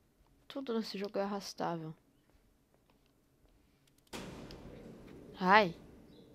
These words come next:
Que cagaço. Tá,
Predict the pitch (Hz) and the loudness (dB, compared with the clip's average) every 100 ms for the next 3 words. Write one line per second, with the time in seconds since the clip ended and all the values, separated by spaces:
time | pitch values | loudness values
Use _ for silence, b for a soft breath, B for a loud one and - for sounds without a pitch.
0 | - - - - - - - - - - | -20 -20 -20 -20 -20 -20 -18 -16 -12 -10
1 | - 185 185 - - - - - - - | -8 -8 -10 -16 -20 -20 -20 -20 -20 -20
2 | - - - - - - - - - - | -20 -20 -20 -20 -20 -20 -20 -20 -20 -20
3 | - - - - - - - - - - | -20 -20 -20 -20 -20 -20 -20 -20 -20 -20
4 | - - - - - - - - - - | -20 -20 -18 -14 -12 -14 -16 -18 -18 -20
5 | - - - - - - - - - - | -20 -20 -20 -20 -20 -20 -20 -20 -20 -20
6 | - - - - - - | -20 -20 -20 -20 -18 -8